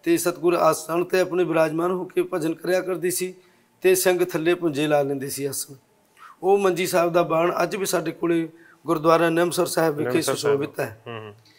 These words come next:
Speaker 1: ਐਸੇ ਤਰ੍ਹਾਂ ਸਤਿਗੁਰਾਂ ਨੇ ਅਪਾਰ ਕਿਰਪਾ ਕੀਤੀ ਹੈ। ਨਿਮਸਰ ਸਾਹਿਬ ਵਿਖੇ ਅੰਮ੍ਰਿਤ ਵੇਲੇ ਦਮਿਤੀ ਦਾਤਣ ਕੀਤੀ, ਉਹ ਲਖਿਆਣੇ ਟੋਭੇ ਦੇ ਕੰਢੇ ਤੇ ਗੜ ਦਿੱਤੀ ਸੀ, ਜੋ ਕਿ
Speaker 2: ਹੂੰ।
Speaker 1: ਬਹੁਤ ਭਾਰੀ ਨਿੰਮ ਹੋਈ।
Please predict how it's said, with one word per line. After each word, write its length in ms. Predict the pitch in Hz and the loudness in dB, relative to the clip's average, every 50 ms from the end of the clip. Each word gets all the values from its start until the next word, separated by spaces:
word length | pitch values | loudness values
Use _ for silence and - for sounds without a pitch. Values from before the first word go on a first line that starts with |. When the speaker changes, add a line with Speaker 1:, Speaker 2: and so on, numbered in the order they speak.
| _ _ _ _ - | _ _ _ _ -4
Speaker 1:
ਐਸੇ 360 | - 175 180 175 - 220 220 | 0 0 2 4 8 8 8
ਤਰ੍ਹਾਂ 320 | 208 214 202 190 190 185 185 | 8 8 6 4 4 4 2
ਸਤਿਗੁਰਾਂ 420 | 180 196 175 170 151 175 180 180 | 0 0 -2 0 0 0 0 2
ਨੇ 140 | 185 185 180 | 2 2 0
ਅਪਾਰ 340 | 175 185 175 170 175 180 - | 0 0 2 2 2 2 0
ਕਿਰਪਾ 340 | - 185 165 - - 185 | -2 -6 -6 -4 -2 -4
ਕੀਤੀ 340 | 185 180 - 170 - - 175 | -2 -4 -6 -8 -2 0 0
ਹੈ। 80 | 180 175 | 0 2
ਨਿਮਸਰ 340 | 165 160 160 151 - 180 156 | 0 -2 -4 -2 -2 -4 -4
ਸਾਹਿਬ 280 | 147 - 165 165 156 | -2 0 0 2 2
ਵਿਖੇ 280 | 160 156 - - 175 170 | 0 -4 -2 0 0 0
ਅੰਮ੍ਰਿਤ 280 | 165 165 180 180 - | 0 0 -2 -2 -2
ਵੇਲੇ 340 | 180 170 175 175 175 156 - - - - - - _ _ _ _ 160 151 | -2 0 0 0 0 -2 -4 -8 -16 -20 -20 -20 _ _ _ _ -4 0
ਦਮਿਤੀ 380 | 156 170 170 175 170 160 190 185 | 0 0 0 0 -2 -2 -2 2
ਦਾਤਣ 380 | 170 165 160 165 - 190 185 | 4 4 4 4 2 -2 -2
ਕੀਤੀ, 380 | 180 - 185 185 - 196 196 190 | -2 -4 -6 -6 -6 -6 -4 -2
ਉਹ 160 | 185 190 190 | 0 0 0
ਲਖਿਆਣੇ 400 | 180 175 170 - 185 175 180 180 | 0 0 -2 0 0 0 2 0
ਟੋਭੇ 320 | 175 180 175 160 147 175 | 0 0 -2 0 2 2
ਦੇ 100 | 165 180 | 2 2
ਕੰਢੇ 300 | 180 - 180 175 165 190 | 0 0 -2 0 0 2
ਤੇ 140 | 185 185 185 | 2 2 0
ਗੜ 200 | 156 156 160 156 | 0 0 -2 -2
ਦਿੱਤੀ 320 | 156 151 156 - - 175 165 | -4 -6 -8 -2 -2 -2 0
ਸੀ, 200 | - 170 170 160 | 0 -2 -4 -4
ਜੋ 140 | 151 165 | -4 -4
ਕਿ 160 | 139 123 123 170 | -4 -2 -2 -2
Speaker 2:
ਹੂੰ। 60 | 151 | -2
Speaker 1:
ਬਹੁਤ 340 | 175 175 196 202 196 196 - | 0 2 4 4 2 2 -2
ਭਾਰੀ 340 | - - 156 143 143 160 | -2 0 0 2 2 0
ਨਿੰਮ 200 | 160 160 156 156 | -2 -4 -4 -6
ਹੋਈ। 320 | 151 143 147 151 151 143 | -6 -4 -4 -4 -4 -6